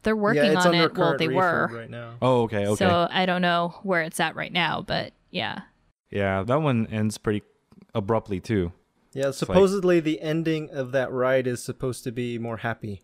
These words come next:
Speaker 2: now. <laughs>
Speaker 3: What?
Speaker 2: Yeah, exactly.
Speaker 1: Did they add one more panel or something?
Speaker 3: Oh, great. Okay.
Speaker 2: Well, we'll,
Speaker 3: All right.
Speaker 2: we'll get to see it once we finally get to go back home. <laughs>
Speaker 3: Yeah, yeah,
Speaker 1: Hopefully.
Speaker 3: definitely, definitely.
Speaker 1: Hopefully soon.
Speaker 2: Hopefully
Speaker 1: We'll see.
Speaker 2: soon.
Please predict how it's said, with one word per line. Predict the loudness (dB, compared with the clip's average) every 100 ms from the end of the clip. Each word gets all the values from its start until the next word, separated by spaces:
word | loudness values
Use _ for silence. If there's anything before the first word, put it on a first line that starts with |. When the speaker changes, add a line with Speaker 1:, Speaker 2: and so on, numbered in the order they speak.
| _
Speaker 2:
now. | -14 -12 -14
<laughs> | -18 -18 -16 -2 -2 -2 -10 -20 _ _ -4
Speaker 3:
What? | 0 2 2 4 4 4
Speaker 2:
Yeah, | 6
exactly. | 8 8 6 8 6 6
Speaker 1:
Did |
they | 2
add | 2 0
one | 0 0
more | 0 -2
panel | 0 0 0 0
or | 0
something? | 0 0 0 0 -4 -8 _ _ -14
Speaker 3:
Oh, | -10
great. | -4 -2 -2 -2
Okay. | 0 2 0 0 -10 _ _ _ _ _ -6
Speaker 2:
Well, | 0 0 4
we'll, | 4
Speaker 3:
All |
right. | 6
Speaker 2:
we'll | 4
get | 6 2 2
to | -2
see | 0 2 2
it | 0
once | -4 -4
we | -6
finally | -4 -2 0 -2
get | -4 -4
to | -6
go | -6 -4
back | -6 -6
home. | -10 -12 -14
<laughs> | _ _ -20 0 0 4 2 4
Speaker 3:
Yeah, | 4
yeah, | 6 6 6
Speaker 1:
Hopefully. | 4 4
Speaker 3:
definitely, | 2 0 -2 -4 -6
definitely. | -6 -2 -4 -4 -6
Speaker 1:
Hopefully | -6 0 0
soon. | 2 2 2
Speaker 2:
Hopefully | 0 0 2
Speaker 1:
We'll | 2
see. | 2 -2
Speaker 2:
soon. | -2 -4 -6 -8